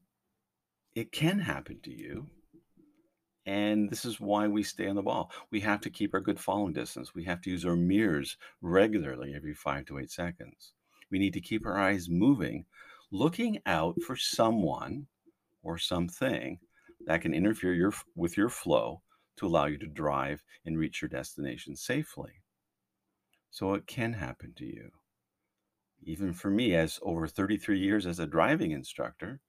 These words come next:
I still look out for the other person. I look out for the tailgater,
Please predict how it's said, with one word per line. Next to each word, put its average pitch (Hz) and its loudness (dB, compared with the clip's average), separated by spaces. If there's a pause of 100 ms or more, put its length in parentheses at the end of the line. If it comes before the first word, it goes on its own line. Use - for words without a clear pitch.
(640)
I 95 4
still 131 -2
look 156 0
out 277 0
for - -8 (260)
the 78 -6
other 62 -8
person. - -12 (760)
I 78 -10
look 76 -6
out 76 -2
for 95 -6
the 107 -2
tailgater, - -4